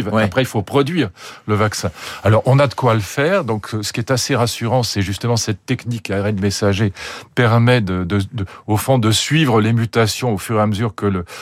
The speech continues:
Speaker 2: le virus, euh, qui est quand même hyper habile, c'est quand même une machine d'une habileté incroyable. Ces mutations sont incroyablement efficaces. C'est pas qu'il ait une intelligence, mais c'est comme s'il avait une intelligence. Et donc, euh, voilà,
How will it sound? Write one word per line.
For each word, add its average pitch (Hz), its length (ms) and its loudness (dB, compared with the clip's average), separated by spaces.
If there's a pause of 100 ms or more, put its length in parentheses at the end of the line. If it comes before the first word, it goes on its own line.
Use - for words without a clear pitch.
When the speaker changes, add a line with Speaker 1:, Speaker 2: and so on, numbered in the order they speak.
(180)
Speaker 2:
le 107 120 4
virus, 104 520 2
euh, 92 360 -2 (240)
qui 104 80 -2
est - 20 0
quand 101 120 -4
même 123 120 2 (280)
hyper 113 320 -2
habile, 127 320 0
c'est - 180 -8
quand 101 140 -4
même 101 120 -2
une 104 60 -2
machine 110 400 -2
d'une 95 160 -2
habileté 101 420 -2
incroyable. 120 480 2
Ces 101 140 0
mutations 104 480 0
sont 101 180 -2
incroyablement 101 640 2
efficaces. 117 540 0 (440)
C'est - 200 -4
pas 123 160 2
qu'il 98 220 -4
ait 101 80 2
une 101 160 2
intelligence, 123 680 2
mais 101 60 -2
c'est 110 160 -2
comme 147 320 2
s'il 139 340 -2
avait 104 180 -2
une 107 100 0
intelligence. 101 520 0 (460)
Et 110 100 2
donc, 147 320 0
euh, 110 540 0
voilà, 113 240 2